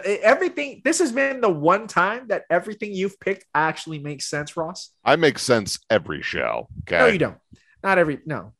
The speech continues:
Speaker 1: You, I,
Speaker 2: Unreal.
Speaker 1: d-, listen, listen. You would,
Speaker 2: Unreal.
Speaker 1: I wouldn't be complaining about W C W had you actually listened to your brain and you would have picked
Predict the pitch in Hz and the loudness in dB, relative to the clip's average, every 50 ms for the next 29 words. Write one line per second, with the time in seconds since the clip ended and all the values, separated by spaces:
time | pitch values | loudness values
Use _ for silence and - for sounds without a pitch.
0 | _ - 90 - - - 151 156 - - - 160 165 131 101 113 110 143 165 170 | _ -4 -2 -2 0 2 2 2 2 0 -4 -8 -8 -8 -8 -10 -4 -2 -2 0
1 | - - 185 143 110 101 101 _ _ - 151 170 165 - - 170 127 101 104 143 | 0 0 -2 -4 -4 -8 -14 _ _ 0 0 0 2 2 0 -2 -2 -4 -10 -12
2 | 131 139 170 214 247 247 240 196 - - - 147 190 240 285 320 311 311 269 269 | -8 -4 -4 -2 0 0 0 -2 -2 -2 2 4 4 4 4 2 -2 -4 -6 -6
3 | 254 - - 196 170 180 - 180 185 208 233 240 240 226 240 226 208 233 247 233 | -6 -6 -8 -12 -12 -4 -2 -2 -2 -2 -2 -2 0 2 2 2 2 0 0 0
4 | 247 233 - 247 226 254 247 254 269 277 269 196 - - 190 190 208 190 180 214 | -2 -4 -6 -2 -2 -2 -2 0 -2 -4 -4 -6 0 2 4 4 4 4 2 -2
5 | 214 - - 180 185 202 214 - - 247 240 233 214 185 170 185 220 233 - - | -6 -4 0 2 4 4 2 0 -4 -6 -6 -4 -4 0 4 4 4 4 4 0
6 | 233 226 202 - - 214 196 196 220 226 214 180 170 202 233 240 226 214 208 196 | -6 -8 -8 -8 -6 -6 -4 2 4 4 4 4 4 2 2 2 2 0 0 -2
7 | 190 180 - 175 175 185 196 202 196 185 185 175 165 - _ _ - 202 220 - | -4 -4 -2 -2 -2 -2 -2 0 2 4 4 4 2 -2 _ _ 2 4 4 2
8 | - | 0